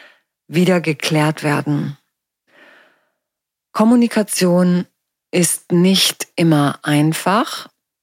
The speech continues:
weil du selbst mit deinen eigenen Gefühlen in dir drin kämpfst. Und es ist verständlich, konfrontierende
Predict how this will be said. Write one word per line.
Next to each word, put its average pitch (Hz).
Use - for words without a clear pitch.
weil 170
du 156
selbst 180
mit -
deinen 160
eigenen 160
Gefühlen 160
in 165
dir 151
drin 139
kämpfst. -
Und 220
es 214
ist 180
verständlich, 170
konfrontierende 151